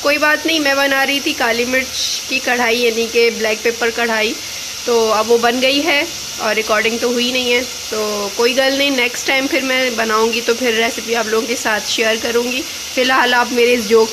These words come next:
पे हंस लें, क्योंकि मेरे साथ ये एक बहुत बड़ा joke हुआ है। आप लोगों को पता है कि mothers की life कितनी hectic होती है, ज़रा बच्चों को देखना, फिर घर को देखना, तो हो सकता है कि कोई ना कोई mistake मुझसे हो गई हो,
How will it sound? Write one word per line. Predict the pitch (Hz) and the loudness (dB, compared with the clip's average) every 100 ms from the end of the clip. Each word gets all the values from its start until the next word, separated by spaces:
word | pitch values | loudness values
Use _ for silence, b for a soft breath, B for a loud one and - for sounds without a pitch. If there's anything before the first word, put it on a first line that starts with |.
| - | -2
पे | |
हंस | 294 339 - 285 | 0 0 0 0
लें, | 247 381 - - - | -2 -4 -8 -8 -4
क्योंकि | 247 | 0
मेरे | 247 240 247 | 4 4 4
साथ | - 233 | 2 -2
ये | 240 233 | 2 2
एक | 233 | 2
बहुत | 220 202 | 0 0
बड़ा | 220 311 | -2 -2
joke | - 220 220 | 0 0 0
हुआ | 233 | -2
है। | 233 240 - - - | -4 -6 -8 -10 -6
आप | 226 | -4
लोगों | 233 262 | 0 0
को | 277 | 2
पता | 269 277 | 0 0
है | 277 | 0
कि | |
mothers | 285 254 247 277 - | 0 0 0 -2 -2
की | 277 262 | -2 0
life | 247 226 240 | 0 0 -2
कितनी | 254 262 | -4 -2
hectic | 277 226 262 | -2 -2 -2
होती | 240 233 247 | -2 -2 0
है, | 240 247 | 0 0
ज़रा | 226 226 | -2 -2
बच्चों | 220 220 240 | -2 -2 0
को | 226 233 | 0 2
देखना, | 220 226 240 | 0 0 -2
फिर | 226 254 208 | -2 -2 -2
घर | 214 196 | -2 -2
को | 220 | -2
देखना, | 214 208 233 220 220 - - - - - - - - - | -2 -2 -2 -4 -4 -8 -10 -10 -10 -10 -10 -10 -12 -10
तो | 220 214 226 | -6 -2 0
हो | 247 | 2
सकता | 349 269 294 | 0 0 0
है | |
कि | 285 294 | 0 -2
कोई | 302 285 277 | 2 2 2
ना | 285 | 0
कोई | 311 277 | 0 0
mistake | 262 - 262 277 | -2 -2 -4 -2
मुझसे | 277 277 | -2 -2
हो | 262 233 | 2 2
गई | 240 254 | 2 0
हो, | 247 | -2